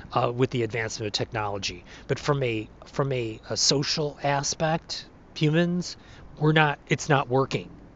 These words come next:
It, it's, it's not working anymore. And the breakdown is because our leaders, um, uh,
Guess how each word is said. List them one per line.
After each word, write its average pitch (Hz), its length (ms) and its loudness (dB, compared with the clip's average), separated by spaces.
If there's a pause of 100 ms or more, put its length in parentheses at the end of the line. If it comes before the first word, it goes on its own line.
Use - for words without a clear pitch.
(340)
It, 170 200 0
it's, 160 340 -8
it's - 200 -6
not 123 180 2
working 107 360 0
anymore. 85 400 -12 (380)
And 123 420 2
the 131 100 -2
breakdown 117 840 0
is 120 580 0
because 120 640 -2 (200)
our 127 160 4
leaders, 123 680 0 (420)
um, 107 480 -8 (840)
uh, 110 320 -10